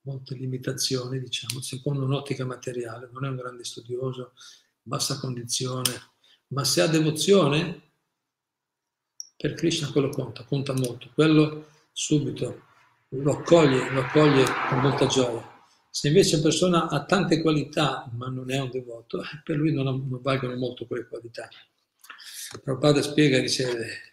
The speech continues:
persone in questo mondo valutano molto le, le qualità materiali. La persona quando ha delle,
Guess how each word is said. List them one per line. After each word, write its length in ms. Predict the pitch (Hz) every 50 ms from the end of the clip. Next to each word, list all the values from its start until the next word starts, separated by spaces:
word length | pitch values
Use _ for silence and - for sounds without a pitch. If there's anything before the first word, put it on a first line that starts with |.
| _ _ _
persone 320 | - 135 - - 156 139 131
in 80 | 131
questo 260 | 131 127 - - 143
mondo 340 | 131 139 160 160 147 131 -
valutano 420 | 131 139 139 135 131 - 139 131 127
molto 280 | 143 165 151 156 - 135
le, 140 | 127 120
le 160 | 123 127 120 -
qualità 400 | - 135 127 - - - 131 131
materiali. 640 | 131 127 - - 131 123 131 135 131 - 120 117
La 1120 | 120 117 - - - _ _ _ _ _ _ _ _ _ _ _ _ _ _ _ _ - -
persona 440 | - 120 - - - 143 139 135 -
quando 300 | - - 131 131 131 131
ha 60 | 131
delle, 340 | 127 131 131 135 120 117